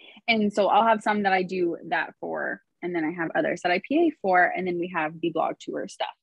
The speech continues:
So right now, I would probably say anywhere from twenty to thirty.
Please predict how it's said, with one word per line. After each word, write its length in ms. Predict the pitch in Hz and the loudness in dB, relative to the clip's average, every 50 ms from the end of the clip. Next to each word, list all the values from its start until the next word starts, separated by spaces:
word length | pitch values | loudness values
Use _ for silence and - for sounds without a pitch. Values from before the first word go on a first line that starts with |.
| _ _ _ _ _ _ _ _ _ _ | _ _ _ _ _ _ _ _ _ _
So 180 | - 226 233 | 0 2 4
right 300 | 247 226 202 202 - - - | 4 4 4 4 2 0 -2
now, 340 | 208 202 190 185 185 190 - | 0 0 2 4 4 2 2
I 160 | - 180 180 | 2 2 0
would 160 | 180 180 - | 0 -2 -4
probably 520 | - - 180 175 180 185 185 196 196 196 | -2 0 0 0 0 -2 -4 -2 -4 -4
say 320 | 190 - - 180 175 165 - | -4 -4 -6 -4 -4 -4 -6
anywhere 560 | 185 165 165 170 175 175 175 170 170 175 175 - - | -6 -6 -6 -4 -4 -4 -2 -2 -4 -4 -6 -6 -4
from 500 | 185 170 165 165 160 156 151 170 190 - _ _ _ _ _ _ _ _ _ _ _ _ _ _ _ _ _ _ _ _ _ _ _ _ _ _ _ - | -4 -2 -2 -2 -2 -2 -4 -4 -6 -10 _ _ _ _ _ _ _ _ _ _ _ _ _ _ _ _ _ _ _ _ _ _ _ _ _ _ _ -16
twenty 360 | - - 202 185 180 185 185 | -8 -4 -2 -2 0 0 0
to 120 | 160 180 180 _ - | 0 -2 -2 _ -2
thirty. 500 | 165 156 147 135 - - - - 185 196 | 0 0 0 0 -2 -4 -6 -8 -10 -12